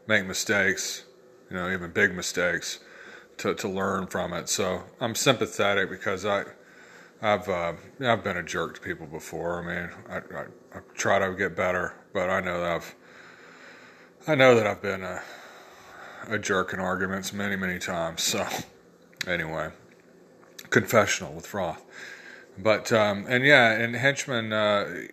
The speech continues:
uh, I, I, I believe I saw your article, uh, that you did with the Rubik's Cube, um, character creation, and that,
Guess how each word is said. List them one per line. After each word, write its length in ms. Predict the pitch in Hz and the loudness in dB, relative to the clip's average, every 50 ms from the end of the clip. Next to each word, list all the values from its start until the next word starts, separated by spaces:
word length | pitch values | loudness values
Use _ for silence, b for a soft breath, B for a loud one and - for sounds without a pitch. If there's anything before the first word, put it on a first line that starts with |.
| - - 90 - - | -16 -18 -14 -10 -6
uh, 300 | - 107 104 101 98 87 - - - - _ _ - - | -4 -2 0 0 -2 -2 -4 -8 -20 -20 _ _ -10 -8
I, 140 | 107 113 110 - - - | -4 -4 -4 -4 -4 -2
I, 120 | 117 117 110 101 - - - | 0 0 0 -2 -4 -12 -8
I 80 | 120 113 | -8 -4
believe 300 | 98 - 139 156 151 135 | 2 4 4 6 8 6
I 80 | 127 | 6
saw 300 | 110 - - 156 147 139 | 6 6 6 8 10 10
your 180 | 127 120 110 101 | 10 10 8 8
article, 600 | 98 101 104 101 101 98 - - 104 98 95 92 | 6 6 4 4 2 0 -2 -2 -2 0 0 0
uh, 260 | 92 90 90 92 92 87 | 0 0 0 0 0 -2
that 160 | 95 87 - | -4 -6 -6
you 80 | 104 | -8
did 380 | 92 - 104 101 98 95 92 87 | -6 0 2 4 4 4 2 -2
with 140 | 95 90 - | -6 -8 -4
the 280 | - 92 90 90 85 73 - | -2 -2 0 0 0 -2 -4
Rubik's 440 | - 104 104 101 92 - - - - | -6 -2 -2 0 0 -2 -4 -6 -6
Cube, 420 | - - - 101 92 95 90 82 87 | -6 -4 -2 0 2 2 0 -2 -4
um, 320 | 87 87 82 82 82 82 - - - B B B B B B - | -6 -6 -6 -8 -10 -10 -16 -20 -20 B B B B B B -2
character 320 | - - 110 101 95 98 | 4 6 6 6 6 0
creation, 540 | 95 - 113 101 92 92 90 - - 92 85 | -6 -2 0 2 2 2 2 0 -2 -4 -4
and 120 | 90 101 113 | -4 -2 0
that, 260 | 123 131 - - | 0 0 0 -2